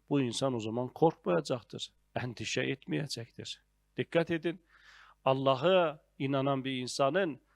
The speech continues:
halı, hareketi, tavrı değişik olur. İki insan da hastalığa yakalanıyor,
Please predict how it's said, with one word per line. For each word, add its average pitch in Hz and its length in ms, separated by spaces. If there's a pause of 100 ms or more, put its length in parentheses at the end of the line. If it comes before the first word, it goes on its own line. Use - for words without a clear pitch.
(100)
halı, 135 320
hareketi, 143 760
tavrı 131 580 (440)
değişik 120 480
olur. 139 320 (960)
İki 220 260
insan 208 520
da 165 60
hastalığa 131 640
yakalanıyor, 120 840